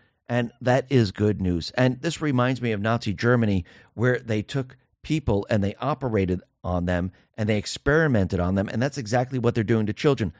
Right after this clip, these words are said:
"Oh, you know what? Let's remove the penis. Hey, you know what? Let's take a vagina and make it into a penis. Let's take a uterus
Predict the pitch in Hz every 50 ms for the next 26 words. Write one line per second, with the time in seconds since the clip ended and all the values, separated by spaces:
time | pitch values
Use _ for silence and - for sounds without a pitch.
0 | _ - - 190 156 135 139 147 165 185 - - _ _ _ _ _ _ _ 131
1 | 135 131 - 147 143 139 139 143 123 - - - 127 131 131 117 - - - -
2 | 127 151 143 117 107 117 127 143 143 - 135 135 - - - _ - - - _
3 | _ _ _ - 156 156 156 151 - - _ _ _ 123 117 117 123 98 139 131
4 | 131 123 123 - - 113 113 113 110 - 123 117 143 147 131 131 123 107 - 98
5 | 98 95 92 95 101 101 - - - _ _ _ _ _ _ _ _ _ _ -
6 | 143 151 - - - - _ _ _ _ _ - 151 151 135 - 143 123 110 127
7 | 156 151 151 127 113 107 117 - -